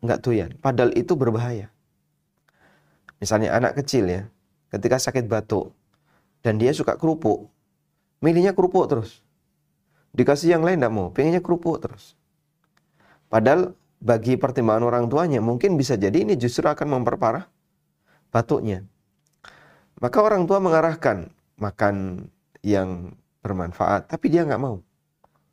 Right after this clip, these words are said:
Demikian pula hati yang sakit punya kece-, kecenderungan untuk berbuat maksiat. Karena itu Allah Subhanahu wa Ta'ala memberikan komentar ketika orang-orang musyrikin, kenapa mereka menolak kebenaran?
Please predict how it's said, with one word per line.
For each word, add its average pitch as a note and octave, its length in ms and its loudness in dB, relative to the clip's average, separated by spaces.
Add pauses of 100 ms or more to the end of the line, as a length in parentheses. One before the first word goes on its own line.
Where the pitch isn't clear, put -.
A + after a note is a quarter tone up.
(560)
Demikian G#2+ 400 0
pula A#2 160 0
hati G#2 240 -4
yang F#2 160 -4
sakit D#3 480 -4
punya C3 320 -2
kece-, A#2+ 400 -6
kecenderungan A#2+ 640 0
untuk A2+ 240 -2
berbuat F#2 240 -4
maksiat. - 480 -10 (800)
Karena C3 240 4
itu E3 80 0
Allah D3+ 240 4
Subhanahu B2 480 -2
wa A2 80 2
Ta'ala C3 240 0
memberikan A2 400 0
komentar A#2 480 -2
ketika A2 560 -2 (880)
orang-orang A#2+ 400 2
musyrikin, A2 640 -2
kenapa C#3+ 480 -2
mereka A#2 400 0
menolak A#2 400 0
kebenaran? F#2 560 -4